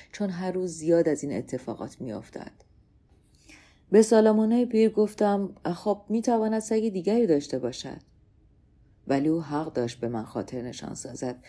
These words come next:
که به آن سگ خو کرده بوده است.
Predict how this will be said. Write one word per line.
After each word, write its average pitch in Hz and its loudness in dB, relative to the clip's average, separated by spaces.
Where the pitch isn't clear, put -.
که 151 0
به - -4
آن 202 -2
سگ 160 -4
خو - -4
کرده 120 -6
بوده - -10
است. - -16